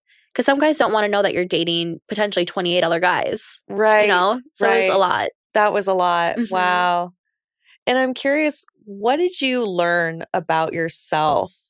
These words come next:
Speaker 2: in this process?
Speaker 1: Yeah, I mean, first of all, I learned anything is possible because I went from having a platform of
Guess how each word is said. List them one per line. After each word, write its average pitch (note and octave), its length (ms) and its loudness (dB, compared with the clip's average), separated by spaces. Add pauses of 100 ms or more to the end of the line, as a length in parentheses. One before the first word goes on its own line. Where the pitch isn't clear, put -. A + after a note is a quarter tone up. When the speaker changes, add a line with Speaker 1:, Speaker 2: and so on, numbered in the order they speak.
(260)
Speaker 2:
in E3 160 -2
this E3 220 -6
process? - 840 -4 (200)
Speaker 1:
Yeah, A#3+ 480 0
I A3+ 100 -2
mean, G#3+ 400 -2
first G#3+ 200 -4
of G3 60 0
all, G3 60 2
I G3 60 2
learned F#3+ 280 -2
anything F#3 300 -6
is F#3 80 -6
possible G3 560 0
because G#3 300 -4
I F#3+ 80 0
went F#3 280 -4
from F#3+ 200 -6
having F#3 500 -6 (120)
a F3+ 340 -2 (300)
platform F#3+ 460 -2
of F#3 160 -2